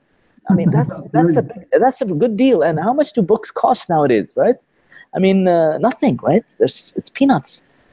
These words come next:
Speaker 1: for priceless knowledge. And so, uh, you can apply that same theory to,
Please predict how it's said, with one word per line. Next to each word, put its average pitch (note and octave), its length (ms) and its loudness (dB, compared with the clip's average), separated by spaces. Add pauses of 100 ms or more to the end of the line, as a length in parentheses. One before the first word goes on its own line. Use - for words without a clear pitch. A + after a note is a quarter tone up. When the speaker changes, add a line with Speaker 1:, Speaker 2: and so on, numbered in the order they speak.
(260)
Speaker 1:
for E3+ 160 2
priceless - 760 -2
knowledge. D3 540 0 (840)
And A#2 120 -4
so, D3 320 2 (400)
uh, C3 180 2
you F3 160 0
can G#3+ 120 0
apply G3+ 300 -2
that F#3+ 180 0
same G3 380 0
theory F3+ 520 0
to, C#3+ 420 0